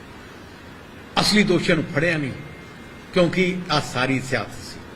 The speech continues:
ਇਸ ਕਰਕੇ ਮੈਂ ਪੰਜਾਬ ਦੀ ਜਨਤਾ ਨੂੰ ਫਿਰ ਤੋਂ ਬੇਨਤੀ ਕਰਦਾ ਹਾਂ, ਪਛਾਣੀਏ ਆਪਣੇ ਕੌਣ ਹੈ, ਪਰਾਏ ਕੌਣ ਹੈ। ਜਿਹੜੀ ਪਾਰਟੀਆਂ ਗੁਰੂ ਸਾਹਿਬ ਦੀ ਬੇਅਦਬੀ ਵਾਲੇ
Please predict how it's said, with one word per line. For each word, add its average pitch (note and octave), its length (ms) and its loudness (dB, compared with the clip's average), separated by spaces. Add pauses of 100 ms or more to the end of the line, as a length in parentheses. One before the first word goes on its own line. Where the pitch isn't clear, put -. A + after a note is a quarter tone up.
(480)
ਇਸ D#3+ 100 4
ਕਰਕੇ F3 460 2 (360)
ਮੈਂ C#3+ 120 4
ਪੰਜਾਬ C3 560 4
ਦੀ B2 220 2
ਜਨਤਾ B2 320 0
ਨੂੰ A#2 160 -2 (100)
ਫਿਰ A3 120 8
ਤੋਂ G3+ 180 4
ਬੇਨਤੀ C#3+ 300 2
ਕਰਦਾ A#2 320 -2
ਹਾਂ, A#2 80 -2 (800)
ਪਛਾਣੀਏ F3+ 560 6 (1080)
ਆਪਣੇ D#3 400 2
ਕੌਣ D#3+ 200 2
ਹੈ, C#3 100 -2 (580)
ਪਰਾਏ C#3 260 8
ਕੌਣ C#3+ 280 2
ਹੈ। C3 100 0 (640)
ਜਿਹੜੀ G#3+ 260 10
ਪਾਰਟੀਆਂ F3+ 680 6 (800)
ਗੁਰੂ F#3+ 300 6
ਸਾਹਿਬ G#3 400 8
ਦੀ F#3+ 240 4 (480)
ਬੇਅਦਬੀ F#3+ 600 10
ਵਾਲੇ B3+ 220 12